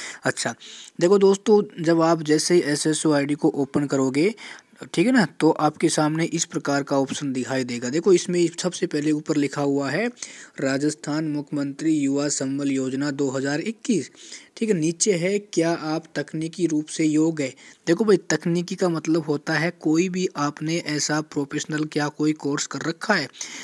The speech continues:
जैसे भाई आरसीआईटी है, बीएड है, बीएसटीसी है,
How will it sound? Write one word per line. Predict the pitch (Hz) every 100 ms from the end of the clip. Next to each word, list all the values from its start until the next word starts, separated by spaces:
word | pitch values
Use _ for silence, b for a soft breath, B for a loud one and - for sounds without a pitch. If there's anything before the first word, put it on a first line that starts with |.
| B -
जैसे | 143 160 165
भाई | 156 165 -
आरसीआईटी | 147 156 - 165 143 147 156
है, | 143 143 156 - B B -
बीएड | 135 135 151 151
है, | 139 151
बीएसटीसी | 147 139 143 - 156 151 160
है, | 143 143